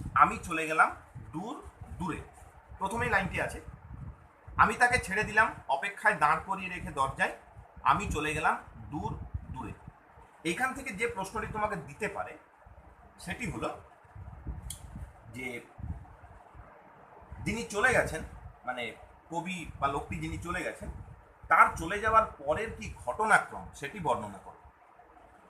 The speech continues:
কবি দেশ ছেড়ে চলে যাওয়ার পর যে ঘটনাগুলো ঘটেছিল সেই সম্পর্কে ব্যাখ্যা দাও।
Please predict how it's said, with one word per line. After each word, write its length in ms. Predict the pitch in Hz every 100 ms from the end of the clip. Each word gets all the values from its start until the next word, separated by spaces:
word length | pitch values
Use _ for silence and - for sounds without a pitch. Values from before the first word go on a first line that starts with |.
| - - - - - -
কবি 180 | 143
দেশ 260 | 160 156 156
ছেড়ে 160 | 185 170
চলে 240 | 165 175
যাওয়ার 220 | 175 180 151
পর 160 | 170
যে 100 | 160 -
ঘটনাগুলো 460 | - 151 175 185 180
ঘটেছিল 360 | 180 190 233
সেই 180 | - 160
সম্পর্কে 420 | 156 131 135 -
ব্যাখ্যা 280 | 214 - 113
দাও। 100 | -